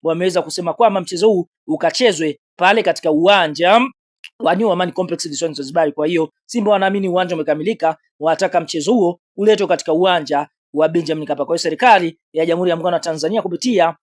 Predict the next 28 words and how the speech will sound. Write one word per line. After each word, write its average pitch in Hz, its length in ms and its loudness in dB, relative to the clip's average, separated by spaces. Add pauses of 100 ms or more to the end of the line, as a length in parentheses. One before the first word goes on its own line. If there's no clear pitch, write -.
(160)
eh, 139 160 -6
katibu 180 500 -2
wa 151 60 0
sanaa, 180 200 -4
utamaduni 165 260 -2
na 160 60 -8
michezo 208 400 0
ikiongozwa 165 680 -2 (220)
na 185 260 0
Rais 208 220 -2
wa 202 60 -4
Jamhuri 185 280 0
ya 170 60 0
Muungano 170 180 -2
wa 165 60 0
Tanzania 160 480 -2
ambaye 170 220 0
ndiye, 170 380 -2 (180)
eh, 151 120 -4
mkuu 220 220 -4
wa 196 140 4
nchi, 175 180 -6
basi 165 180 -2
kwa 156 60 -2
upande 147 180 -6
mwingine 185 180 -6
wamethibitisha 175 500 -6
kwamba 165 440 0